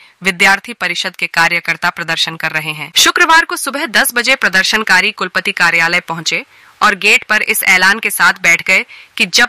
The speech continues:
तक फीस वृद्धि वापस लेने की घोषणा नहीं होती, न तो किसी को अंदर जाने देंगे और न ही बाहर आने देंगे।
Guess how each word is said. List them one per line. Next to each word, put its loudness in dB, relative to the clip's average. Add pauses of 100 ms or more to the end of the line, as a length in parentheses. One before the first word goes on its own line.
तक 0
फीस -2
वृद्धि -2
वापस 0
लेने -2
की -4
घोषणा -2
नहीं -4
होती, -6 (460)
न 2
तो -2
किसी -4
को -4
अंदर 0
जाने 0
देंगे -4 (340)
और 4
न 0
ही -2
बाहर 2
आने -2
देंगे। -8